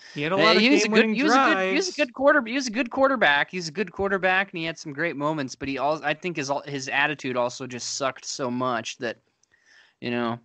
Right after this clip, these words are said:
Speaker 1: No, that
Speaker 2: maybe
Speaker 1: was
Speaker 2: he,
Speaker 1: my biggest
Speaker 2: maybe,
Speaker 1: gripe with him.
Speaker 2: Maybe he, maybe he deserved better from fans, but at the same time, I don't really feel any sympathy for him in that regard because I think he pretty much brought it on himself.
Speaker 1: Well, I mean, I, like, the, if you wanna talk about attitude, okay,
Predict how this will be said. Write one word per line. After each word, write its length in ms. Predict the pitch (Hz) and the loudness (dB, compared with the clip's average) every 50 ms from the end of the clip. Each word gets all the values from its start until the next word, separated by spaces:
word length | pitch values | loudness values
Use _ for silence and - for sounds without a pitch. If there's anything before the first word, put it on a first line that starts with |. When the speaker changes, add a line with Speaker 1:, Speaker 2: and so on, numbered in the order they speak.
| _ _ _ _ _ _ - | _ _ _ _ _ _ 2
Speaker 1:
No, 80 | - | 4
that 60 | 254 156 | 6 8
Speaker 2:
maybe 100 | 185 208 | 8 6
Speaker 1:
was 100 | 214 202 | 6 4
Speaker 2:
he, 40 | 165 | 4
Speaker 1:
my 140 | 190 220 196 | 4 4 4
biggest 340 | 165 202 185 180 190 185 190 | 4 4 4 4 4 4 2
Speaker 2:
maybe, 80 | 196 | 2
Speaker 1:
gripe 180 | 226 233 214 - | 2 2 2 0
with 140 | 160 143 - | -4 -6 -6
him. 200 | 151 127 113 107 _ _ _ _ - | -6 -8 -8 -10 _ _ _ _ 0
Speaker 2:
Maybe 240 | 175 196 202 202 | 2 2 2 0
he, 320 | 190 170 190 190 185 170 160 | -2 -4 -2 -2 -2 -4 -4
maybe 300 | 160 175 185 190 180 202 | -2 -2 0 0 0 -2
he 160 | 175 180 190 | -4 -4 -4
deserved 560 | 175 165 165 143 165 165 165 175 170 - 151 139 | -4 -4 -4 -2 0 0 0 0 -2 -4 -4 0
better 280 | 151 151 156 165 160 | 2 2 2 2 -2
from 240 | 156 - - 175 170 | -4 -6 -8 -8 -8
fans, 500 | - - 175 170 175 185 190 190 180 - | -6 -6 -4 -2 -2 -2 -2 -4 -6 -8
but 140 | - 156 147 | -8 -8 -8
at 100 | 139 - | -8 -8
the 60 | 131 | -8
same 300 | - - 156 151 156 156 | -8 -4 -4 -4 -4 -4
time, 300 | - 151 151 151 156 151 | -6 -6 -6 -4 -4 -4
I 40 | 143 | -4
don't 160 | 143 147 135 | -4 -6 -6
really 260 | 123 139 139 139 131 | -4 -4 -2 -2 -2
feel 320 | 123 - - 135 135 139 139 | -4 -4 -2 -2 0 0 0
any 140 | 131 127 | -2 -2
sympathy 460 | 120 - - 139 135 147 139 139 135 131 | -4 -4 -6 -6 -6 -6 -6 -6 -6 -8
for 320 | - - 139 135 135 143 | -6 -6 -2 0 0 2
him 120 | 139 139 | 2 0
in 100 | 139 139 | 0 0
that 180 | 143 135 131 117 | 0 0 0 -2
regard 440 | 135 131 127 131 127 135 143 143 139 | -2 -4 0 2 2 2 2 2 0
because 220 | 127 120 123 120 | -4 -6 -4 -4
I 80 | 123 123 | -4 -4
think 180 | 127 127 123 | -4 -6 -6
he 100 | - 120 | -8 -10
pretty 240 | 110 - - 123 123 | -10 -8 -8 -6 -4
much 240 | 120 120 110 - - | -4 -4 -4 -6 -4
brought 220 | - 113 113 123 127 | -2 0 0 2 0
it 100 | 120 113 | 0 -2
on 120 | 110 110 | -4 -6
himself. 520 | 107 107 101 - - 113 110 107 104 - _ _ _ _ _ _ _ _ _ _ _ _ _ _ _ _ _ _ _ _ _ _ - | -6 -8 -8 -6 -4 -4 -2 -2 -4 -4 _ _ _ _ _ _ _ _ _ _ _ _ _ _ _ _ _ _ _ _ _ _ -4
Speaker 1:
Well, 240 | 180 180 180 175 180 - | 2 4 6 6 6 4
I 100 | 185 185 | 2 2
mean, 180 | 185 185 185 185 | 0 -2 -2 -2
I, 180 | 190 196 - - - 208 | -2 -4 -4 -6 -8 -4
like, 200 | 175 196 190 190 | 0 0 0 2
the, 200 | - 202 196 190 190 - | 2 0 0 0 -2 -6
if 140 | 202 180 180 | -10 -6 -4
you 100 | 208 247 | -2 2
wanna 180 | 285 302 277 220 | 2 2 2 2
talk 220 | - 214 208 190 | 0 0 -2 0
about 200 | 165 180 175 160 | 2 0 0 0
attitude, 580 | 165 - 156 156 151 147 147 - 180 160 147 - | 2 2 2 2 0 -2 -4 -6 -6 -6 -6 -4
okay, 580 | - 165 156 - - 160 139 127 120 123 - | -4 -4 -4 -4 -4 -4 -4 -4 -4 -6 -8